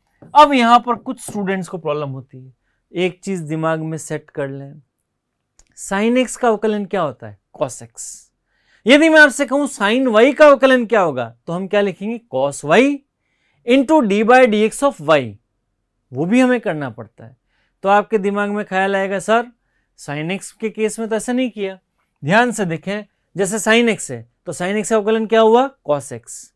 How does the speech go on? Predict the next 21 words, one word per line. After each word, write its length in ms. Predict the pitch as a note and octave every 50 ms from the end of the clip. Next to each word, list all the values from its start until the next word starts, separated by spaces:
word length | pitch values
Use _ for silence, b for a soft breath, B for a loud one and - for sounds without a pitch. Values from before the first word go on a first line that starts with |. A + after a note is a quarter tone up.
| _ _ _ _ _ _ _ _ _ _ _ _ _ _
फिर 380 | _ C4+ D4+ D4+ C4+ A#3 B3+ C4
x 140 | - - -
का 220 | - - C#4+ C#4
अवकलन 400 | C4+ C4 C4 C4 C4 C4 C4 C4
करेंगे 320 | A3+ B3+ B3+ C4 C4 C4 B3+
तो 140 | B3+ A#3
d 160 | F#3+ F#3 G#3 A3
by 160 | A3 A#3 A3+
dx 300 | A3 A#3+ G#3+ - B3 A3
of 40 | A3
x 200 | A#3 A3 - -
क्या 120 | A#3 G#3+
होता 180 | F3+ - - C#3
है? 60 | C3+
वन। 280 | E3 A#3+ C4+ C#4 C4 A#3+ _ _ _ _ _ _ _ _ _
इसलिए 280 | G#3+ F#3 E3+ - A#3+ A#3
sin 320 | - G3 F3 E3+ F3+ F#3
x 60 | E3 -
का 80 | G3
अवकलन 320 | F3+ E3+ - F#3 F#3 F3+ E3
केवल 380 | - E3+ F3+ A3 C4 C#4 C4+